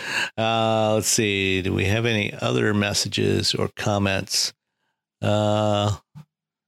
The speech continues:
think that's about it. Uh, yeah, that, that's about it.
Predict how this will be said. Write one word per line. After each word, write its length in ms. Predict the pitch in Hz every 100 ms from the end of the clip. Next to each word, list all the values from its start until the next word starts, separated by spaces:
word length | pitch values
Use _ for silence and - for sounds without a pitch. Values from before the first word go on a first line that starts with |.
| _ _ _ _ _ _ _ _
think 300 | 147 147 -
that's 360 | 123 - 117 -
about 340 | - 107 98
it. 260 | 107 123 - - -
Uh, 680 | 110 107 107 107 107 101 85 _ _ _ _ _ _ _ _ _ _ _ _ _ _ -
yeah, 260 | 117 117 -
that, 220 | 123 127
that's 200 | 131 135
about 260 | - 120 110
it. 180 | 123